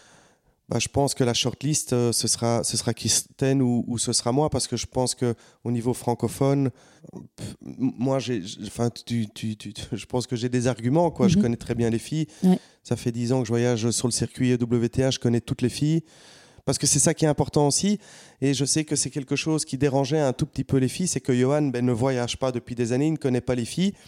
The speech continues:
Speaker 1: Et les filles, on ne peut pas les gérer de la même façon que les garçons. Les attentes sont différentes en termes de préparation. Euh, pour faire très court, je dirais à un garçon, on peut lui dire, « Tracasse pas qui tu joues,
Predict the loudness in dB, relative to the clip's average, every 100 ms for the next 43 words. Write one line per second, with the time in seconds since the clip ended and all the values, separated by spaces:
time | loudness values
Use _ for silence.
0 | -20 -20 -20 _ 0 2 2 2 4 0
1 | 4 4 4 2 2 4 4 2 2 0
2 | 0 0 0 0 0 2 2 2 -2 -18
3 | -20 -2 2 4 2 4 4 6 2 -2
4 | 0 0 0 -2 2 4 2 0 -14 -20
5 | -20 -20 -16 0 0 4 4 4 2 0
6 | 2 2 0 2 2 0 -10 _ _ _
7 | _ _ _ _ _ _ _ _ -6 -2
8 | 0 0 -2 0 -2 0 0 2 6 6
9 | 6 4 2 2 2 2 0 2 2 2
10 | 2 2 0 0 0 0 0 0 0 0
11 | 2 4 4